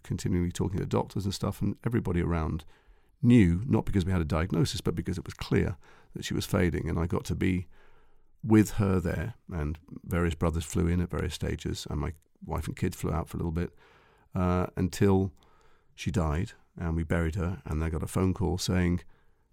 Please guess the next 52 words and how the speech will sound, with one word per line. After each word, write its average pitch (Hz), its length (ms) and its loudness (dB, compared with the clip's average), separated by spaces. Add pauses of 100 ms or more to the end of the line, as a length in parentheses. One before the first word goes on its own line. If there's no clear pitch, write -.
(120)
"The 110 80 -4
show's 98 260 2
back 78 240 -4
on, 82 140 0
we're 80 60 0
shooting 85 280 -2
in 85 60 -2
Croatia." 80 460 -2 (720)
And 87 200 -2
I 78 80 0
got - 240 -4 (360)
back 82 160 -6
on 87 60 -2
a 80 60 -4
plane, 82 420 -2
and 78 80 -2
I 78 40 -2
went 78 220 -2
and 87 140 -6
carried 87 220 -4
on 80 100 -2
filming. 80 320 -2
So 85 140 -4
there 90 100 -2
was 92 140 -2
this 107 160 0
gap - 500 0
appeared 80 340 -2
in 80 100 -2
my, 80 260 -2 (600)
frankly, - 500 -6
overbusy 85 640 0
life. 76 440 -4 (320)
I, - 160 -6
I 76 80 -6
wouldn't 92 340 0
have 85 100 -2
been 85 140 -2
able 78 180 -2
to 71 120 -6
accommodate 73 420 -2
it 71 100 -8
otherwise, 73 520 -8 (560)
um, 80 460 -2
where 85 180 0
I 87 100 2
got 95 220 -2
to - 80 -4
be 95 400 0 (460)
there 87 220 0
every 95 220 -2
day. 78 260 -4